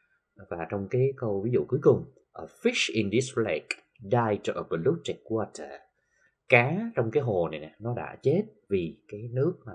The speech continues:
bị ô nhiễm. Ở trong cái câu này đó thì cái tính từ polluted nó được đặt trước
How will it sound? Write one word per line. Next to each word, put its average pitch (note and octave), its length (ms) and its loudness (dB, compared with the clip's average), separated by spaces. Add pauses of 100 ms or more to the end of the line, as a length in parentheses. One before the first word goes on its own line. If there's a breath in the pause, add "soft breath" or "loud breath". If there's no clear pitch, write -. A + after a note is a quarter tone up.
(140)
bị E2 160 -10
ô F2+ 220 -8
nhiễm. D#2+ 180 -14 (460 loud breath)
Ở G#2 100 -6
trong A#2+ 180 2
cái D3 140 0
câu B2+ 140 2
này G2+ 240 0
đó A#2 100 -8 (100)
thì G2+ 200 -10
cái B2 120 -8 (840)
tính G#3 180 6
từ C3 240 12
polluted B2 440 4 (320)
nó C#3 200 -4
được A2+ 200 0
đặt E2 160 -4 (120)
trước F#3 180 4